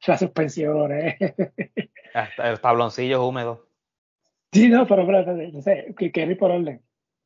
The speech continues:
Speaker 1: Entonces, <clears throat> la semifinal frente a Arecibo, eh,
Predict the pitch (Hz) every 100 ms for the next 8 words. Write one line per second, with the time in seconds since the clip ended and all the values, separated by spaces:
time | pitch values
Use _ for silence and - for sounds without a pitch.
0 | _ _ _ _ 139 139 151 135 - -
1 | _ _ _ _ _ 175 208 170 156 151
2 | 156 147 143 151 165 143 170 160 165 156
3 | - 170 175 160 160 - _ _ _ _
4 | _ _ _ _ _ _ _ _ _ _
5 | _ _ _ 151 139 139 135 131 131 147